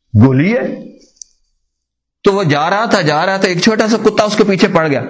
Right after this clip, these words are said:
اس نے وہ گولی ایسے اٹھا کے اس کے ایسے ماری تو کتا اور اس کے پیچھے پڑ گیا،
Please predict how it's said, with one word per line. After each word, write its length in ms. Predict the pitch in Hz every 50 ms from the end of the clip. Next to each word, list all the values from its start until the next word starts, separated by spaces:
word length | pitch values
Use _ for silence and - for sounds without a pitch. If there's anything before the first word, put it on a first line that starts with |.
| - - -
اس 160 | 202 190 240
نے 80 | 240
وہ 100 | 247 240
گولی 340 | 208 165 175 185 208 226 233
ایسے 200 | 208 208 202 240 220
اٹھا 260 | 208 196 208 190 196 196
کے 60 | 208
اس 100 | 202 190
کے 100 | - - - - -
ایسے 240 | 240 254 254 - 254
ماری 260 | 214 185 185 190 202
تو 100 | 185 -
کتا 280 | 175 190 240 - - 233
اور 320 | 190 - - 269 330 330
اس 140 | 302 240 -
کے 80 | - 226 160
پیچھے 200 | - 147 - 143
پڑ 180 | - - 107 95
گیا، 140 | 73 69